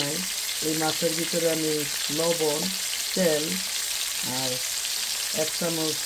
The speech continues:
রসুনের পেস্ট আর হলুদ মরিচ মেখে রেখেছিলাম পাঁচ ছয় মিনিটের জন্য।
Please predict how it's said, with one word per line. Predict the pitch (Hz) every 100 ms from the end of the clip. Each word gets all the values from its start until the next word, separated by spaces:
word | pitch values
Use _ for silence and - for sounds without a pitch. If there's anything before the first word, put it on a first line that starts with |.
| - - - 156
রসুনের | 165 - 185 185 -
পেস্ট | 175 185 190 - - - - - - - -
আর | 151 147
হলুদ | 165 196 170
মরিচ | 170 151 143 139 - - - - - - 156
মেখে | 156 156 180 170
রেখেছিলাম | 170 165 170 160 147 143 - -
পাঁচ | 156 -
ছয় | 160 156
মিনিটের | 147 139 151 139
জন্য। | 139